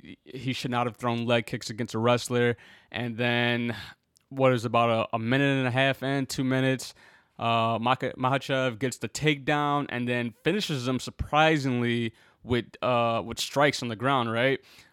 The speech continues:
Uh, he tried his best to defend the takedown. I mean, I know he said with all the, if he would have had a full training camp, he would have defended it. But I think he honestly, to defend takedowns against someone like that, you need at least a year.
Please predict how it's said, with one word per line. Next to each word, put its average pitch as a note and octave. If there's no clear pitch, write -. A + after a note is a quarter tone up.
Uh, A2+
he C#3
tried C#3
his A2+
best -
to A#2
defend B2
the G#2+
takedown. B2+
I A#2
mean, A#2+
I B2
know C3
he C3+
said B2+
with A#2+
all C3
the, A#2+
if A#2+
he C3+
would B2
have A#2+
had B2
a A#2+
full B2
training B2
camp, B2+
he B2+
would A#2
have G#2+
defended B2
it. G#2+
But A2
I A2+
think A#2+
he C3
honestly, B2+
to A#2+
defend A#2
takedowns A#2
against A2
someone A2+
like A2
that, A2+
you C3+
need C3+
at A2+
least A#2
a A2+
year. A#2